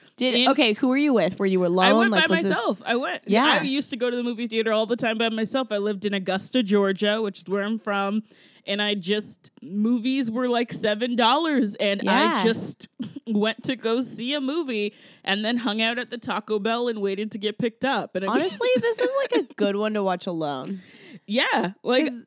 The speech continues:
Speaker 1: yeah, it's weird and it keeps you company, um, very much, like, 'cause it's so, there's so much going on, but also really nothing. <laughs> Like, you know what's gonna happen immediately.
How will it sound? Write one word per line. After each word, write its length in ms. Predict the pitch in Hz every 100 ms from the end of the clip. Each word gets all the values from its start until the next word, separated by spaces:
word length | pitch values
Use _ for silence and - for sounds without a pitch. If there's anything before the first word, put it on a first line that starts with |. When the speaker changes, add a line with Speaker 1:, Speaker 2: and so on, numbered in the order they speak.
| _
Speaker 1:
yeah, 380 | 247 269 202 170
it's 180 | 220 226
weird 560 | 247 285 277 285 247 -
and 120 | 208
it 40 | 190
keeps 220 | 214 208 -
you 60 |
company, 800 | 190 233 220 240 226 220 226 233 - 180
um, 560 | 175 165 156 147 147 -
very 280 | 175 180 196
much, 500 | 196 196 - - -
like, 200 | 185 175
'cause 200 | - 170 170
it's 180 | -
so, 440 | - - 165 175 - -
there's 200 | 185 -
so 140 | 170
much 200 | 175 170
going 320 | 170 165 165 135
on, 420 | 156 165 196 214 - _ _
but 100 | 214
also 420 | - 190 - 214
really 280 | 180 175 165
nothing. 540 | 151 135 185 202 226 214
<laughs> 440 | - - _ _ 220
Like, 340 | 170 175 - _ _ _ _ _ _
you 120 | 202
know 180 | 208 202
what's 180 | 196 190
gonna 180 | - 185
happen 440 | 170 151 165 160 156
immediately. 760 | - 156 151 151 - 147 147